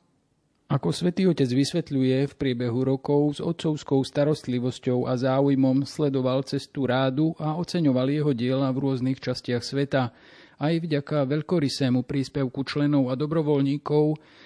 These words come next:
a zároveň evidoval aj potrebu začať hlbokú duchovnú, morálnu a inštitucionálnu obnovu celého rádu, najmä a nie len členov prvej triedy, ale aj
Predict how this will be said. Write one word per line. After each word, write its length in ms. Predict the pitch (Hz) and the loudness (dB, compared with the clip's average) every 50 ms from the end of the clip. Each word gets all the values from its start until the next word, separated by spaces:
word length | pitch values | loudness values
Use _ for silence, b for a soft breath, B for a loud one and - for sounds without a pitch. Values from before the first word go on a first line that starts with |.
| B B - | B B -4
a 60 | 151 147 | -2 0
zároveň 480 | 143 160 165 175 185 190 190 190 170 | 2 2 2 2 2 2 2 2 0
evidoval 560 | 151 156 147 147 139 143 131 131 139 147 156 | 0 0 0 2 2 2 4 4 2 0 0
aj 140 | 160 151 147 143 | -2 -2 -2 0
potrebu 400 | 151 147 - 147 147 135 139 139 | 0 0 0 0 -2 -2 0 0
začať 400 | 135 147 143 - 156 143 135 123 | 0 0 0 0 0 0 0 0
hlbokú 400 | 151 151 160 160 151 156 143 135 | 0 2 2 0 0 0 0 0
duchovnú, 560 | 123 151 147 - 175 180 156 151 143 143 143 139 | 0 -2 -2 0 0 0 2 4 4 4 4 4
morálnu 640 | 131 135 151 156 165 160 156 160 156 147 143 139 135 | 2 2 2 2 2 2 2 2 2 2 2 2 0
a 160 | 139 139 143 | -2 -2 -2
inštitucionálnu 1120 | 160 165 180 170 - 196 175 - 156 139 - - 139 131 135 131 127 127 127 127 131 131 127 | 0 0 0 0 0 -2 -2 -2 -4 -6 -4 -2 0 2 2 2 2 2 4 4 2 2 2
obnovu 460 | 143 151 143 156 151 143 127 131 131 | 0 0 0 2 2 2 2 0 -2
celého 380 | - - 143 131 127 131 123 120 127 131 | -2 -2 0 0 0 0 -2 -2 -2 0
rádu, 480 | 131 131 139 147 147 139 143 127 117 b b b b b b b - | 0 0 0 0 2 2 2 2 2 b b b b b b b -4
najmä 560 | 143 139 135 139 143 147 156 165 175 170 - | -2 0 2 2 4 4 4 2 2 0 0
a 160 | - 160 151 143 | 0 0 2 2
nie 220 | 147 147 160 175 | 4 2 2 2
len 260 | 175 151 139 143 143 139 | 2 2 2 2 0 0
členov 460 | - - 139 131 127 131 123 123 131 | -2 -2 -2 0 2 2 2 2 0
prvej 340 | - 147 147 143 160 156 147 | 0 0 0 2 2 0 0
triedy, 540 | - 139 135 131 131 127 135 147 151 143 | -2 0 0 0 0 0 0 -2 -2 -2
ale 180 | 160 180 190 185 | -2 -2 0 0
aj 140 | 175 160 | 0 -2